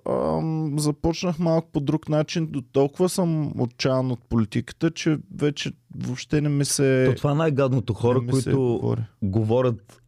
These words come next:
Speaker 2: а, за, против репресия,
Speaker 1: Да.
Speaker 2: те да правят някакви работи.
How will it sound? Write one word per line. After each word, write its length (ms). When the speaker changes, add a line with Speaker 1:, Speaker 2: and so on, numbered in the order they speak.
Speaker 2:
а, 240
за, 400
против 380
репресия, 600
Speaker 1:
Да. 160
Speaker 2:
те 100
да 100
правят 320
някакви 300
работи. 320